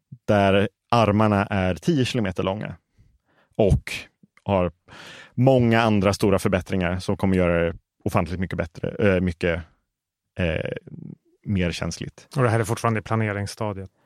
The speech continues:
Speaker 2: eh?
Speaker 1: Ja, det, det finns pengar ås-, åtsatta till det här, eh, men inte,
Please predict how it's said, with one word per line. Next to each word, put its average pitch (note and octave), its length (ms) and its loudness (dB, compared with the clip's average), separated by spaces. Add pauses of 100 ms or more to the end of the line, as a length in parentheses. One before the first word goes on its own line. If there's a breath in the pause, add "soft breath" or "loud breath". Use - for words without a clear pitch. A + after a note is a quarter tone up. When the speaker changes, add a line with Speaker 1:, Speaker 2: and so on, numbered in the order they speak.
Speaker 2:
eh? F#2 180 -14 (120)
Speaker 1:
Ja, D3+ 540 4 (840)
det, C#3 360 4
det D3+ 100 4
finns E3+ 800 2 (560)
pengar B2+ 720 4
ås-, A#2 380 0 (800)
åtsatta A#2 680 0
till - 160 -2
det G#2+ 80 4
här, F#2+ 320 2 (560)
eh, G2+ 300 4
men G#2 340 2
inte, G#2 720 2